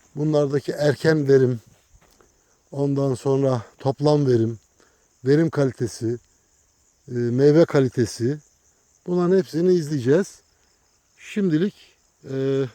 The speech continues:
böyle bir gece paylaşımıyla, gece videosuyla bir başlangıç yaptık.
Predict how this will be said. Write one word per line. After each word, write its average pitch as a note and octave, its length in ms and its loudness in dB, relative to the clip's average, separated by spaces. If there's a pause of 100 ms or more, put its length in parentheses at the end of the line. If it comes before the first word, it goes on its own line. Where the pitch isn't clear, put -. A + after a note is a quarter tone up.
(100)
böyle D#3+ 280 -4
bir D#3+ 80 -2
gece D#3 260 0
paylaşımıyla, A#2+ 760 -4
gece B2+ 300 -6
videosuyla A#2+ 640 -8 (1000)
bir D3 220 -2
başlangıç D3 580 -4
yaptık. A2+ 300 -10